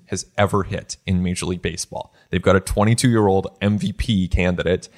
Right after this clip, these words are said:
in Vlad Junior, who's approaching fifty home runs. Like, they are an exceptionally good home run hitting team. It's not like they're up there trying to hit home runs and failing. They are up there trying to hit home runs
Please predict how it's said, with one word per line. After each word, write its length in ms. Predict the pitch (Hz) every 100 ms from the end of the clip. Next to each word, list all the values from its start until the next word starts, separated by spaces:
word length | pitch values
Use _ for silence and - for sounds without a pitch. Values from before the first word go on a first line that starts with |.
| - 98
in 140 | 95
Vlad 260 | 92 90 92
Junior, 400 | 101 90 87 90
who's 160 | 92
approaching 420 | 90 95 90 90
fifty 520 | 90 - 113 - - -
home 260 | 92 82
runs. 320 | 78 - - -
Like, 220 | 87 - - _ _ -
they 160 | 104
are 400 | 98 95 95 92
an 80 | 95
exceptionally 800 | 87 - - 120 - - 117 110
good 500 | 90 85 107 101 85
home 340 | - 107 101 95
run 160 | 92
hitting 260 | 90 90 82
team. 220 | 127 107
It's 140 | 80
not 100 | 123
like 140 | 139 -
they're 160 | 98
up 120 | 104 -
there 140 | 80
trying 600 | - - 101 110 110 104
to 100 | 92
hit 160 | 101 98
home 240 | 95 90
runs 400 | 90 85 87 - _ _ _ -
and 180 | 90 82
failing. 560 | - 160 120 65 62 - _ -
They 100 | 101
are 120 | 98
up 180 | 104 -
there 160 | 101 87
trying 540 | - - 117 113 107
to 100 | 104
hit 160 | 104 87
home 240 | 95 90
runs 400 | 90 87 87 -